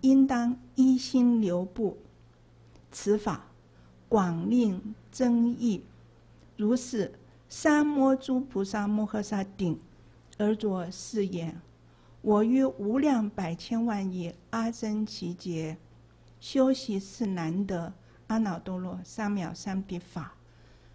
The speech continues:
今以付诸汝等，汝等当受持读诵，广宣此法，令一切众生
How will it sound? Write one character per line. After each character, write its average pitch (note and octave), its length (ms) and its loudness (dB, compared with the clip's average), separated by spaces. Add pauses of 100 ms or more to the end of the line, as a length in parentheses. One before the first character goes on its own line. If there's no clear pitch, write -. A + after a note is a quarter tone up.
(100)
今 D#4+ 280 4
以 G3+ 180 2
付 C4+ 340 -4
诸 F3+ 360 -6
汝 F3+ 340 -4
等， G3 180 -4 (720)
汝 G#3+ 180 0
等 F#3 280 -2 (260)
当 A#3 300 -2
受 A#3 420 -2
持 F3 500 -8 (140)
读 F3+ 240 -4
诵， G#3+ 260 -4 (680)
广 F3 340 -2
宣 A#3+ 460 -2
此 - 340 -6
法， G3 220 -10 (640)
令 C4+ 400 4
一 A3+ 120 0
切 C4+ 240 0
众 B3 300 0
生 G#3 340 -4